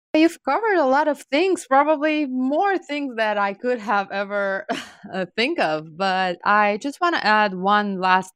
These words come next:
point here in terms of how to, how to survive as the only designer and how to thrive and how to not feel like you're not learning. My tip on this is relating to the, the feeling of feeling lonely in your role and to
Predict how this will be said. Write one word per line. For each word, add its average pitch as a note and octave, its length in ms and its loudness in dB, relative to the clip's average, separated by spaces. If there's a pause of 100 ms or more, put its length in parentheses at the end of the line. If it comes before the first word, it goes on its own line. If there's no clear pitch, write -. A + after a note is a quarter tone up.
point F#3 380 -4
here E3 240 -2
in E3 240 -6
terms E3+ 300 -6
of D#3+ 180 -6
how E3+ 300 -2
to, E3 320 -6 (180)
how G3 80 -14
to E3+ 100 -18
survive D#3 560 -4 (280)
as D3+ 220 -2
the - 160 -10
only D#3 240 -4
designer D3 460 -4
and C#3+ 100 -10
how E3 160 -4
to D3 140 -8
thrive F#3 380 0
and C#3+ 120 -10
how D#3 180 -6
to D3+ 220 -12
not D#3+ 200 -6 (140)
feel D3+ 380 -2 (140)
like C2+ 340 -8
you're D#3 160 -2
not D#3+ 240 -2
learning. F#3+ 400 -2
My G#3+ 240 -2
tip D#4 220 -2
on A3+ 180 0
this G3+ 300 -2
is F#3+ 320 -4
relating G3 480 -6
to G3 120 -4
the, F3 300 -2
the E3+ 100 -2
feeling G3 320 -4
of E3+ 200 -4
feeling E3+ 320 -4
lonely A#3 420 -2 (240)
in F3 320 -4
your E3 540 -2
role A3+ 400 0
and F3+ 220 -4
to E3+ 260 -6